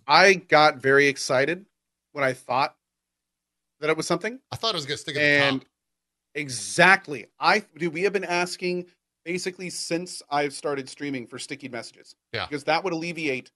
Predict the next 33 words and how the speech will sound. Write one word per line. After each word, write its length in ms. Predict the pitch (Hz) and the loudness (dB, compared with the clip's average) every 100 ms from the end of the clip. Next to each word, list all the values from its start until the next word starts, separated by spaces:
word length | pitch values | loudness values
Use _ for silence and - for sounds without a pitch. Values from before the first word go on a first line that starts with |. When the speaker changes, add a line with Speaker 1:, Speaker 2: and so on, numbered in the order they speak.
| _ _ _ _ | _ _ _ _
Speaker 1:
so, 720 | - - 185 185 190 180 170 | -18 -6 4 6 6 4 4
that, 220 | 175 185 | 2 0
that 120 | 180 220 | 0 -2
would 120 | 208 | 2
basically 440 | 208 202 202 202 | 0 -2 -10 -6
make 220 | 180 180 | -4 -4
it 100 | 180 | -6
so 100 | - | -8
you 100 | 175 | -10
could 140 | 175 156 | -10 -16
stop 340 | - 156 - - | -4 -4 -4 -12
putting 220 | 165 156 | -10 -8
s-, 120 | 139 _ _ _ | -10 _ _ _
commands 280 | 165 147 147 | -6 -6 -6
and 100 | 139 | -8
titles. 420 | 131 127 - - _ _ | -6 -6 -8 -20 _ _
Like, 80 | 175 | -12
Speaker 2:
Yeah. 60 | 185 | -6
Speaker 1:
being 120 | 165 | -4
able 140 | 170 | -4
to 120 | 170 151 | -8 -8
deliver 500 | 151 127 156 175 180 | -8 -4 -4 -4 -6
a 100 | 143 | -6
message 380 | 143 - 175 | -8 -10 -12
to 120 | - 143 | -12 -8
every 220 | 139 160 | -8 -8
single 240 | - 160 | -10 -10
viewer 180 | 131 143 | -8 -10
that 80 | 151 | -10
came 140 | 151 | -12
into 80 | 143 | -10
your 80 | 135 | -10
channel. 300 | 139 147 175 | -10 -10 -10